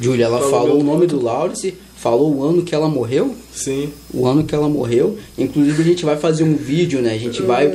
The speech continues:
Speaker 2: <laughs>
Speaker 1: pegar todos os vídeos gravados lá e vamos tentar explicar nesse nosso vídeo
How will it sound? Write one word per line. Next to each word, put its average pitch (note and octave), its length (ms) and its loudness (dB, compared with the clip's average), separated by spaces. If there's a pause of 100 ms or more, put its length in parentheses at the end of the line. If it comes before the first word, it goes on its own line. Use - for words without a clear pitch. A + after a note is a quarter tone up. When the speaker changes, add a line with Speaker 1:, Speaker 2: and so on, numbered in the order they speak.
(120)
Speaker 2:
<laughs> D#3 180 -6
Speaker 1:
pegar C#3+ 340 0
todos F#3+ 320 0
os F3 140 -6
vídeos D3 240 -2
gravados A#2 440 0
lá D3+ 280 -2 (220)
e A#2 80 -6
vamos B2+ 300 -4
tentar B2+ 300 -2
explicar B2 500 -2
nesse A#2 220 -2
nosso A2+ 300 -4
vídeo A#2+ 440 0